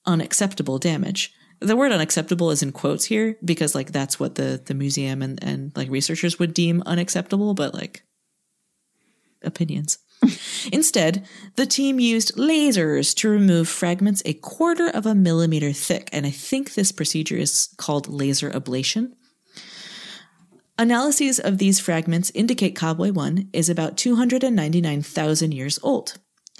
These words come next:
"The age of Kabwe one means the skull probably didn't belong to an ancestor of humans, Neanderthals, and Denisovans," says Chris Stringer. Genetic evidence suggests instead the last common ancestor lived about six hundred thousand years ago, so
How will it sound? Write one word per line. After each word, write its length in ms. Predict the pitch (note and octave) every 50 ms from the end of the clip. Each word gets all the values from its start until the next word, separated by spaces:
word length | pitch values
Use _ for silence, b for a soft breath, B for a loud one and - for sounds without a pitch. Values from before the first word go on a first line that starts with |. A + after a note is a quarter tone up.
| _ -
"The 180 | - C4+ - -
age 240 | B3 C4 C4 B3 B3+
of 100 | C4+ B3+
Kabwe 340 | - F3+ D#3+ D#3+ E3 F3+ C4
one 260 | G#3 C3 C3 - B B B B B B -
means 300 | F#3+ G#3+ A3 A3 A3 -
the 100 | - G3
skull 300 | - - - E3+ E3 E3+
probably 640 | - - - - B3 C4 C#4 C#4 A3+ F#3+ D3+ D#3+
didn't 480 | D#3+ - - C#4+ D4 G#3+ F#3 F#3+ - -
belong 360 | F3 F3 E3+ D3+ C3+ C3+ C#3
to 120 | - - F3
an 80 | E3+ F3+
ancestor 480 | - C#3+ C#3 C#3 - D3+ - - - -
of 100 | E3 -
humans, 480 | - - - G#3+ G#3+ G#3+ G#3+ G3+ G3 -
Neanderthals, 560 | F3+ E3+ D#3+ D#3 D3+ D#3 - - D3 D3 -
and 160 | - C#3 C#3+
Denisovans," 560 | C#3+ D#3 G3+ D#4 - F#3+ D3 C3 C#3 D3+ B B B B B B B B
says 280 | - - - C3 - -
Chris 200 | - - C3 -
Stringer. 480 | - - - A3+ G3+ - - F3 F3+ - B B B B B B B B B B
Genetic 360 | - G#3+ G#3 G#3+ A3 A#3+ A#3+
evidence 400 | - F3 F3 E3+ F3+ F3 F3+ F#3
suggests 460 | - - G3 F#3+ D#3+ D3+ D3+ - - -
instead 520 | - D3+ D3+ - - D#3 C#3 C3+ C3+ -
the 160 | - E3 D#3 D3
last 300 | D3 C#3+ D3 D3+ - -
common 280 | - D3+ C#3+ C#3+ C#3 -
ancestor 460 | - G3+ G#3+ G3+ G3 F3 - F#3 F3
lived 220 | E3+ E3+ F3 E3+ E3+
about 220 | E3 D#3 D3+ -
six 360 | - - - - C#4+ - - -
hundred 260 | F3 D#3 D3+ C#3+ C#3+
thousand 340 | C3+ C3 A#2+ B2 - - C3
years 220 | B2+ - - -
ago, 180 | - - - F3
so 200 | - - -